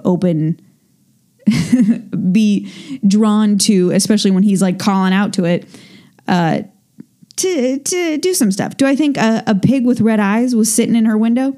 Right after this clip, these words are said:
No, no. Uh, I, I wouldn't mind that. I adore pigs. I wouldn't mind a ghost pig. I think that'd be cute. You have red eyes. I don't know.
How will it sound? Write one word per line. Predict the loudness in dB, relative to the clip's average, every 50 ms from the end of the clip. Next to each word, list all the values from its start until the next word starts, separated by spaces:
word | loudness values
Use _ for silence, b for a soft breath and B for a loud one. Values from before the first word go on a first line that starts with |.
| -10 _ -10
No, | -6 -6 -6 -6 -10 _ _ _ _ _ _ _ -12
no. | -10 -10 -10 -10 -12 _ _ _ B B B B B B B B B B B B _ -2
Uh, | 0 0 0 0 0 0 0 0 0 -2 -4 -4 -6
I, | -8 -6 -4 -2
I | 0
wouldn't | 0 2 2 0 0
mind | 0 0 0 0 0 0
that. | 0 0 -2 -2 -2
I | -2 0
adore | 0 0 0 0
pigs. | -2 -2 -4 -4 -8 -10 -10 -10 -4 -2
I | 0 0
wouldn't | 2 2 0
mind | 0 0 -2 -2
a | -2
ghost | -4 -4 -4 -4 -4
pig. | -4 -2 0 0 -2 -2 -2
I | -2 0
think | 2 2
that'd | 2 2 0
be | 0
cute. | 0 0 -2 -2 -2 -6 -8 _ _ _ _ _ _ _ _ _ _ _ _ _ -4
You | 0 0 0
have | 2 0
red | 0 0 0
eyes. | 0 0 0 0 0 0
I | 0 0 0
don't | 2
know. | 2 0 -2 -4